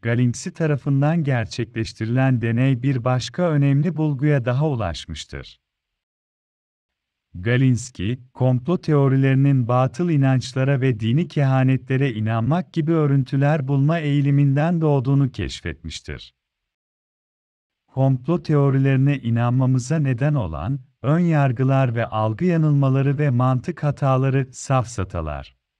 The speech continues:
Teyit ön yargısı kişinin,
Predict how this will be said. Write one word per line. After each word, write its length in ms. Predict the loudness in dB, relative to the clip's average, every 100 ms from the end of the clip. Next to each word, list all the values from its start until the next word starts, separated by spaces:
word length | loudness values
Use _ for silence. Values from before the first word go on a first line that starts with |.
| _ _ _ _ _ _ _ _ _ _ _ _ _ 0
Teyit 320 | 0 0 0
ön 140 | 0
yargısı 640 | 2 2 2 0 -2 -4 -6
kişinin, 640 | -6 -6 -8 -4 -4 -6